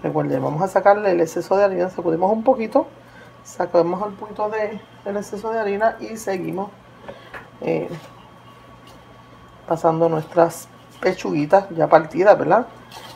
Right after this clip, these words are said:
Por la harina. La harina ya está, eh, condimentada. Ya condimenté mi harina.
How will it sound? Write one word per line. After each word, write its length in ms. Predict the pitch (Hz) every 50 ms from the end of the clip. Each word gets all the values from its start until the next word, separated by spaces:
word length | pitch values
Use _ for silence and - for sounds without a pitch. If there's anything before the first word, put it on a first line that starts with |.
| - - - - -
Por 160 | - 170 170
la 260 | 175 165 156 156 147
harina. 400 | 143 - - 92 - - - - - - - - - -
La 160 | - 151 151
harina 360 | 147 147 147 165 165 170 - 147
ya 100 | 139 165
está, 360 | 170 165 - - 202 214 226 220 - - - - - - - - - - - - - - -
eh, 360 | 165 165 160 156 147 - - 170 156 - - - - - - - - - - - - - - - - - - - - - - - - - - - - - - - - - - - - - - - - - - - - - - - - - - - - - - - - -
condimentada. 880 | - 180 175 175 165 165 156 160 151 143 131 - - - - - - - - - - - - - - - - - - - - - - - - - - - - - - - - - - - - - - - -
Ya 80 | - 151
condimenté 720 | - 170 165 165 170 170 180 185 185 185 175 - 208 208 202
mi 200 | 196 202 208 220
harina. 500 | 226 233 233 226 214 180 175 202 247 330